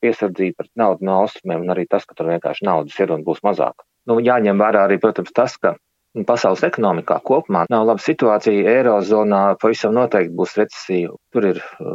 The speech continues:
dažādi faktori, gan, gan Krievijas tirgus zaudēšana, gan arī enerģijas cenu ietekme, kas ir daudz skarbāka nekā citur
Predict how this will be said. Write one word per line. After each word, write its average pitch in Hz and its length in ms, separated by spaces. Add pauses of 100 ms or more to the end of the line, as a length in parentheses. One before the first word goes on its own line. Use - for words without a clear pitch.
(160)
dažādi 90 400
faktori, 90 480
gan, 87 400
gan 87 160
Krievijas 95 400
tirgus 110 320
zaudēšana, 98 460
gan 107 140
arī 98 200
enerģijas 92 400
cenu 98 240
ietekme, - 320
kas - 160
ir 82 60
daudz 92 260
skarbāka 87 480
nekā 85 240
citur - 240